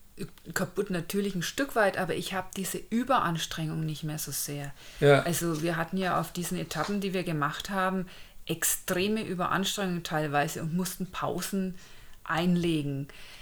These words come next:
Speaker 1: Aber man muss dazu sagen, wir, äh, haben jetzt dadurch, dass wir eben dieses viele Gepäck haben und diese enormen Höhen, die wir bewältigt haben, auch ordentlich Akkus dabei gehabt.
Speaker 2: Ja, das ist auch ganz wichtig. Viele fragen uns immer, "Ja, wie viel Akkus nehmt ihr denn mit und was braucht man denn? Wie,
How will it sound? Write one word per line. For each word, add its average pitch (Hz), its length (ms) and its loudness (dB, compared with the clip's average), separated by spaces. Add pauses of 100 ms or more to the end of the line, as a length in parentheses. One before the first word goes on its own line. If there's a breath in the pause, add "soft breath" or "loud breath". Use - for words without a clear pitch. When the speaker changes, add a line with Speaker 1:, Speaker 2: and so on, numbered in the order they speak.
(340 loud breath)
Speaker 1:
Aber 160 160 2
man 175 80 4
muss 214 160 6
dazu 214 380 6
sagen, 233 440 4
wir, 208 120 10
äh, 151 560 0
haben 170 280 8
jetzt 202 240 2
dadurch, 180 300 6
dass 175 240 -2
wir 170 100 2
eben 170 160 2
dieses 151 300 0
viele 208 240 0
Gepäck 220 360 -2
haben 165 260 2
und 143 180 -2
diese 147 280 0
enormen 160 460 2
Höhen, 208 320 2
die 180 140 -2
wir 175 100 0
bewältigt 175 540 0
haben, 170 180 4 (300 loud breath)
auch 160 160 -2
ordentlich 202 360 0
Akkus - 280 6
dabei - 260 0
gehabt. - 440 -4 (200)
Speaker 2:
Ja, 165 340 12 (580)
das 175 220 6
ist - 240 6
auch 196 240 6
ganz 202 280 4
wichtig. 98 280 0
Viele 98 240 6
fragen 175 400 4
uns 190 180 2
immer, 180 140 2
"Ja, 175 340 4
wie 190 80 8
viel - 220 2
Akkus - 400 4
nehmt 160 240 6
ihr 139 80 8
denn 131 180 8
mit 127 240 4
und 131 200 4
was 143 180 4
braucht 151 420 6
man 170 140 6
denn? 143 180 8
Wie, 135 100 6